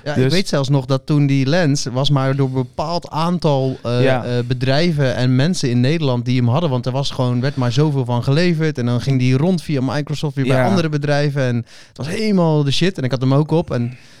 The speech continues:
Speaker 1: ja, het was op zich wel cool. Maar je had wel zoiets van, ja, dit is nog niet helemaal, het is nog niet af.
Speaker 2: Nee, het was nog helemaal niet af. En toen in tweeduizend zestien deden wij, hadden wij er dus ook eentje met het bedrijf waar ik voor werkte. En, eh,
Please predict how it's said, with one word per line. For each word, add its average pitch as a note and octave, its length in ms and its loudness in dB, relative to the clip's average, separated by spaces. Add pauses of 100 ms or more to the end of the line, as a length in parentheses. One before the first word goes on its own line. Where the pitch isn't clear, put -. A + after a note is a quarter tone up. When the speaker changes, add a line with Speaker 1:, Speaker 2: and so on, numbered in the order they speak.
(180)
Speaker 1:
ja, A2 200 -2
het A#2+ 120 -10
was A#2+ 140 -2
op B2 80 -6
zich C#3+ 180 -2
wel A#2+ 280 -2
cool. F3+ 400 2
Maar A2 220 -2
je G#2+ 60 -2
had G#2 120 -4
wel A#2 200 0
zoiets B2 260 0
van, A#2 120 -2
ja, G#2+ 320 -2 (140)
dit A2 100 -12
is - 80 -12
nog A#2+ 160 -4
niet B2+ 160 0
helemaal, C3 480 0
het - 100 -8
is - 80 -4
nog D#3+ 100 4
niet D3+ 120 2
af. D#3 380 -4 (140)
Speaker 2:
Nee, D#3+ 200 2
het D3+ 100 0
was E3 160 0
nog F3 120 2
helemaal E3 260 2
niet D3+ 100 2
af. E3 220 0
En C#3 60 2
toen C#3+ 140 2
in C#3+ 100 2
tweeduizend C#3+ 380 0
zestien C#3 240 0
deden C3+ 240 0
wij, C3 240 2
hadden C3+ 240 -2
wij C3+ 120 0
er C3 80 -6
dus C3 200 -4
ook D3+ 180 0
eentje D#3+ 300 0
met D3 120 2
het C3+ 100 -6
bedrijf C#3+ 260 0
waar C#3+ 80 -4
ik C3+ 60 -8
voor C3+ 140 -4
werkte. C#3 360 -2
En, B2+ 360 -2 (160)
eh, B2+ 300 -2